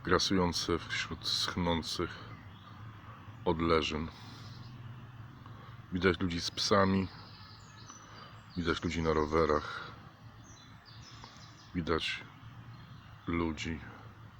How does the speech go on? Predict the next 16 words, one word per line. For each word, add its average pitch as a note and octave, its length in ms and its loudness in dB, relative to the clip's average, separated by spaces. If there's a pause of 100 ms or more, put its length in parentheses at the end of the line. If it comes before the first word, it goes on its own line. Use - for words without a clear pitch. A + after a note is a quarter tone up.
(2000)
Najgorętsze G#2+ 520 6
spotkania A#2 500 6
to - 120 -2
spotkania G#2 500 4
psów, - 600 4 (1400)
które, E2+ 200 4 (600)
które F2 220 6
psy, - 600 4 (200)
które F2+ 180 4
to - 120 -8
psy - 260 2
prowadzone F2+ 500 8
przez - 400 0
właścicieli F2+ 420 2
na E2 120 4
smyczy - 460 2